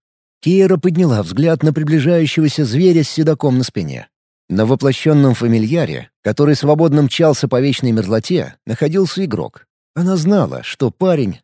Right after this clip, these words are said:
единственный во всем мироздании, кто мало того, что инициализировался на типе арена, так еще и умудрился крайне ослабленным попасть в инстанс. Необъяснимые повороты судьбы. Везение в чистом виде. Скрытый эксклюзивный класс —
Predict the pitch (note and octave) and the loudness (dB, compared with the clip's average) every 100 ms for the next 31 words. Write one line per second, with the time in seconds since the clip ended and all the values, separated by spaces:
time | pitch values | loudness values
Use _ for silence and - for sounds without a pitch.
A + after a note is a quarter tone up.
0 | - A2 E3+ F3 E3 - C#3 C3+ C3+ - | -6 0 2 2 0 0 0 2 0 0
1 | D3 A#2+ A#2 G#2 F3 E3+ D#3 - - D#3+ | 0 2 0 0 2 2 2 -2 -4 -2
2 | F#3+ F#3 A#2+ A#2+ A#2 - D3+ C#3 D#3 D3 | 0 0 0 0 0 0 0 2 0 2
3 | E3 F3 C#3+ B2+ B2 - C3+ C#3+ - D3 | 0 2 2 2 0 -2 0 0 0 -2
4 | C3 - C#3+ D#3+ F2 C2 - _ _ A#2 | -2 -2 -2 0 -2 -8 -14 _ _ -6
5 | B2+ C3+ E3 E3 E3+ E3 C#3 F3 D#3 E3 | -2 0 2 4 4 2 2 2 2 -2
6 | - C#3 E3 E3 E3 D#3 C#3 F3 D#3+ A#2+ | -2 0 2 2 2 0 2 2 2 2
7 | A#2+ C3+ D#3 F3+ C#3+ C#3+ E3 A#2 - D2+ | 2 0 -2 0 0 0 0 0 -4 -12
8 | C#2 - _ _ _ _ D#2+ F#2+ B2 B2+ | -12 -16 _ _ _ _ -6 -2 -2 -2
9 | C3 D3+ - C3+ C#3+ D#3+ D#3+ D#3+ D#3 D3+ | -2 -2 -2 0 2 2 0 0 -2 0
10 | D3+ D#3 D#3 D3+ B2 D3 B2 C#2 _ _ | -2 -2 -4 -4 -2 -2 -4 -10 _ _
11 | _ _ _ - A2+ D#3 B2+ A2+ D3 E3+ | _ _ _ -6 0 2 2 2 2 2
12 | F3 C3+ F2+ C#2 - C#3+ B2+ C#3 B2 G2+ | 2 2 0 -6 -4 -2 -2 -2 -2 -4
13 | D2+ A#1 - _ _ _ - - F#2 A#2 | -8 -12 -16 _ _ _ -20 -12 -6 -2
14 | D#3 C#3+ D3 C3 - D3 B2+ D#3 D3 C#3+ | 0 2 0 0 0 0 2 2 2 2
15 | C#3 D#3 A2 - - | 2 2 0 -6 -18